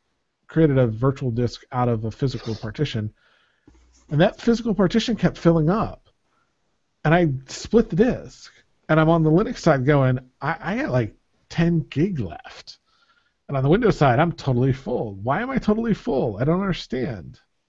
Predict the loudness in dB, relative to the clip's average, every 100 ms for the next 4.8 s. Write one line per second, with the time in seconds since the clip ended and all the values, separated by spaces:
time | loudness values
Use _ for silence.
0 | _ _ _ _ -12 -8 -8 -10 -16 _
1 | -12 -10 -10 -6 -6 -4 -6 -6 -6 -6
2 | -6 -6 -8 -6 -8 -8 -6 -8 -8 -6
3 | -6 -4 -6 -4 -4 -4 -2 -2 -2 -4
4 | -4 -4 -4 -8 -8 -6 -6 -8